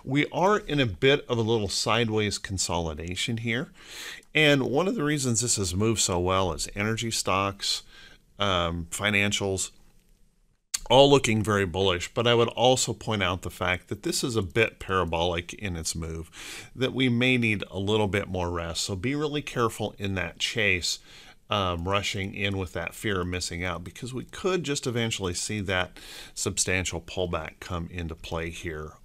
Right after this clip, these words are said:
on the chart. And that wouldn't hurt any of the technicals, uh, by the way. Let's take a look at the vix.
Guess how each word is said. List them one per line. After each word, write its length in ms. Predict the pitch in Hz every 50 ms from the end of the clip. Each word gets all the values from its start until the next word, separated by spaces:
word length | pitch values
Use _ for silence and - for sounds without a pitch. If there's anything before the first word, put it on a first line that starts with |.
| - -
on 260 | 90 85 82 80 80
the 60 | 80
chart. 280 | - - 113 95 - -
And 120 | - 120 139
that 160 | 175 175 170
wouldn't 320 | 165 175 175 175 110 98
hurt 280 | - - 170 170 147 - -
any 220 | 104 101 98 92
of 60 | 85
the 80 | 85 82
technicals, 640 | - - 151 156 - - - - 78 73 73 - - - - - - - - -
uh, 180 | 107 90 80 78
by 240 | 78 76 78 78 76
the 100 | 71 69
way. 200 | 71 71 71 73 - - - - - - - -
Let's 160 | 143 156 -
take 200 | - 190 185 -
a 60 | 147
look 200 | 143 147 143 139
at 100 | 123 -
the 80 | 104 90
vix. 560 | 85 95 101 104 90 80 - - - -